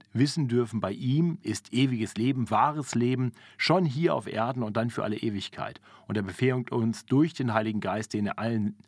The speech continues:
sendet, die an ihn glauben, dann auch dazu, dieses Leben zu leben. Das ist die Botschaft, das wollen wir den Menschen sagen. Und nur wo das gesagt wird, wo das weitergegeben wird, findet Evangelisation statt. Ohne Evangelium also keine Evangelisation.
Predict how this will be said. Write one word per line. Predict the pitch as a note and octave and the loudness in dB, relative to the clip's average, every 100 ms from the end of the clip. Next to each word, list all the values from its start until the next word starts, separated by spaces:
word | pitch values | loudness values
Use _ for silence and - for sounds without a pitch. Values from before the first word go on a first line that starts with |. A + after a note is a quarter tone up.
| _ - | _ -8
sendet, | F#2 A2+ D3+ D#3 C3 | 0 2 4 2 0
die | A#2+ | -2
an | G#2 | -2
ihn | G#2+ | -2
glauben, | G2 F#2+ G#2+ A#2+ A2+ - - - - | -2 0 0 -2 -4 -8 -20 -14 -4
dann | A2 | -4
auch | F#2 | -4
dazu, | - G#2 G2+ A2+ | -4 -4 -4 -6
dieses | G2 F#2+ F2+ | -4 -4 -4
Leben | G#2 G#2 F#2 | -2 -2 -2
zu | - | -4
leben. | F2+ F2 C#2+ - - - | -2 -2 -6 -16 -20 -6
Das | B2 C#3 | -2 0
ist | F3 - | 0 0
die | C3+ | 2
Botschaft, | B2 D#3 - D2+ - | 4 2 2 -6 -2
das | B2+ D#3+ | 0 2
wollen | D#3+ | 2
wir | C#3+ | 2
den | B2 B2 | 2 0
Menschen | C3 C3+ A2 | 0 -2 -2
sagen. | G2+ G#2+ A2 C3+ E3 F#3+ - - - - | 0 4 4 2 0 -4 -6 -20 -16 0
Und | C3+ B2+ | 2 4
nur | E3+ A3 F#3+ | 6 4 4
wo | D#3 A3 | 2 2
das | F#3+ F3 - | 2 0 0
gesagt | C#3+ A2+ A2+ A2+ - C#3 | 0 2 2 0 -2 2
wird, | G#3 A3 F2 - | 4 4 0 0
wo | C3+ | 2
das | D3+ C#3 B2+ | 2 0 0
weitergegeben | C3 E3+ D#3 C#3 C3+ C#3 B2 | 0 0 -2 0 0 2 2
wird, | D#3 C3 E2+ - _ _ _ | 2 2 -2 -14 _ _ _
findet | - C3 C3 C#3 | 2 2 2 0
Evangelisation | A#2+ A2+ G#2+ G#2 F#2 G#2 F#2+ | -2 0 0 -2 -4 -4 -4
statt. | - E2 - - | -6 -8 -10 -2
Ohne | A#2 A2+ | 0 0
Evangelium | A#2 G2 F#2+ B2+ C3+ B2+ G#2 | -2 -4 2 2 2 -2 -4
also | G2+ G2 | -6 -4
keine | - G2+ G#2 | 0 0 -2
Evangelisation. | F#2+ F#2 F2 F2 - - | -4 -4 -4 -8 -10 -12